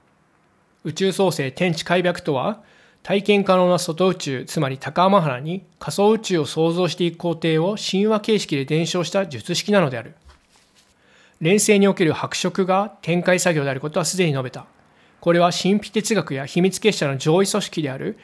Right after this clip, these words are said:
白色同胞団について考えると理解しやすい。別名シャンバラや光線管理として伝承されてきたこの管理組織は、地球内部に存在する天界のことを意味する。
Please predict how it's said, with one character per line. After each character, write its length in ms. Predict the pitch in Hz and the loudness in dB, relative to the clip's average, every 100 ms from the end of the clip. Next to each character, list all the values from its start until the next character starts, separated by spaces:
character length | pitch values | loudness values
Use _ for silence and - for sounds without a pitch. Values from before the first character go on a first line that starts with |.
| - | -20
白 240 | - - - | -12 -8 -4
色 240 | 208 214 | -2 0
同 180 | 208 214 | 2 4
胞 200 | 202 202 | 4 2
団 120 | 156 | 0
に 100 | 147 | -2
つ 100 | 165 | -4
い 60 | 156 | -6
て 80 | 147 | -4
考 240 | 151 160 | -2 0
え 60 | 143 | -2
る 60 | 143 | -2
と 100 | 196 | -4
理 80 | |
解 160 | 175 135 | -4 -8
し 100 | - | -8
や 80 | 135 | -10
す 160 | - | -12
い。 100 | 190 - _ _ _ _ _ _ _ _ _ _ _ _ - | -14 -18 _ _ _ _ _ _ _ _ _ _ _ _ -6
別 220 | 156 196 | 0 4
名 140 | 196 | 4
シ 120 | 175 160 | 2 0
ャ 60 | |
ン 80 | 175 | 2
バ 120 | 170 | 4
ラ 60 | 170 | 4
や 300 | 175 214 - - - | 4 2 -2 -16 -2
光 200 | 190 196 | 2 2
線 260 | 214 202 | 2 2
管 220 | 202 202 | 4 2
理 80 | 151 | 2
と 100 | 139 | -4
し 80 | - | -8
て 80 | 156 | -4
伝 180 | 160 160 | -2 -2
承 140 | 180 | -4
さ 120 | 165 | -2
れ 80 | 156 | -4
て 80 | 160 | -4
き 40 | |
た 120 | 147 | -8
こ 120 | - 147 | -8 -8
の 100 | 139 | -6
管 180 | 160 | -2
理 80 | 185 | 0
組 140 | 196 180 | 0 -2
織 180 | - 123 | -4 -6
は、 240 | 190 - _ _ - - _ - | -8 -10 _ _ -20 -20 _ -14
地 120 | - | -2
球 180 | 208 196 | 2 4
内 220 | 214 226 | 4 2
部 80 | 160 | 0
に 80 | |
存 180 | 139 139 | 0 -2
在 160 | 135 135 | -2 -4
す 100 | 147 | -4
る 100 | 135 | -2
天 200 | 170 175 | -2 0
界 160 | 185 | 0
の 60 | 175 | 0
こ 120 | 175 | 0
と 100 | 220 | 2
を 80 | 202 | 2
意 60 | 139 | 0
味 80 | |
す 120 | 123 | -6
る。 120 | 131 | -12